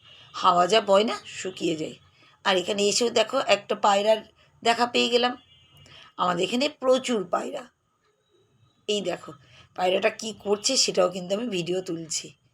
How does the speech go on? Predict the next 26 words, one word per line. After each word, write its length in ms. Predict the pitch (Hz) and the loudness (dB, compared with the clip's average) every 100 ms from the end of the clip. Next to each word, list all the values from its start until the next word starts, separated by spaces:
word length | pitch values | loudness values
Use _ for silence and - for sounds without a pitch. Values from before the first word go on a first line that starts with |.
| _ | _
কেউ 160 | - 262 | -4 -2
নেই 180 | 294 302 | 0 0
তো 100 | 302 | 0
ছাদে, 300 | 302 294 254 247 | 0 0 0 -2
আমি 220 | - 185 294 - | 0 -2 -2 -4
একাই। 320 | 180 - 160 - - - _ | -6 -6 -10 -14 -20 -20 _
কি 120 | 180 | -12
যে 140 | 160 185 | -2 -2
ভালো 240 | 196 208 247 | 2 4 4
লাগে 280 | 233 190 220 | 2 2 0
না, 140 | 302 269 - _ _ _ - | 0 -4 -10 _ _ _ -6
এইসব 240 | 214 247 | 0 0
দৃশ্যগুলো 540 | 202 214 - 240 240 240 | 0 -4 -2 -4 -2 0
দেখা 320 | 220 202 - 240 | 2 0 -2 -10
খুব 140 | - - | -12 -8
ভাগ্যের 420 | 185 185 175 208 | -8 -6 0 0
ব্যাপার 280 | 208 190 190 | 0 -4 -6
গো। 140 | 175 254 - _ _ _ _ - - - | -6 -12 -14 _ _ _ _ -20 -20 0
আর 100 | - 262 | 2 4
এই 100 | 285 | 2
দেখো 200 | 285 277 | 0 0
কাপড় 300 | 262 240 254 | 0 0 2
মেলতে 240 | 247 233 233 | 0 -2 -4
চলে 200 | 247 240 | -2 -2
এসেছি। 260 | 233 - - _ _ _ _ - | -4 -6 -10 _ _ _ _ -2
এত 300 | 196 196 | 0 0